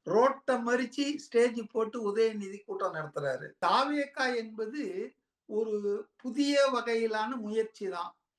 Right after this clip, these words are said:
அந்த கட்சியை வந்து ஒரு புது மாறியில வழக்கம் போல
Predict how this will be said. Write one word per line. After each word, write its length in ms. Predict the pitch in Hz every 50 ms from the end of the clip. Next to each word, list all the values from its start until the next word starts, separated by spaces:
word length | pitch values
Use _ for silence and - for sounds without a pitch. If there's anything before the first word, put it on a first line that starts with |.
| _ _ _ _ _ _ _ _ -
அந்த 180 | 180 196 202 208 208
கட்சியை 540 | - - 233 233 233 - - 294 285 277 262
வந்து 300 | 226 208 214 220 226 285 311 339
ஒரு 180 | 247 214 214 208 208
புது 260 | - - 226 247 254 240
மாறியில 440 | 240 247 233 233 233 233 226 220 220 208
வழக்கம் 560 | 185 190 214 220 214 - - 233 233 233 226
போல 260 | 220 226 226 233 233